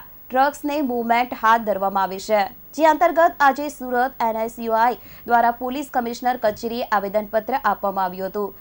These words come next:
સાથે જ માંગ કરવામાં આવી હતી કે ગુજરાતના યુવાધનને નશાની બદીમાંથી જતું અટકાવવાનું છે.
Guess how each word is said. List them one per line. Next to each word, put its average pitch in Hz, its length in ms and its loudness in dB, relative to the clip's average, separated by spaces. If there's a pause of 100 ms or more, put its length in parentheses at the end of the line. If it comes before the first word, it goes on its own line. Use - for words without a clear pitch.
(200)
સાથે 311 380 6
જ 330 100 -4
માંગ 285 320 2
કરવામાં 247 400 4
આવી 247 180 0
હતી 254 320 -6 (100)
કે 247 60 -10
ગુજરાતના 277 680 4
યુવાધનને 247 680 0
નશાની 233 560 -2
બદીમાંથી 208 720 -4
જતું 208 360 -8
અટકાવવાનું 196 680 -2
છે. 202 200 -4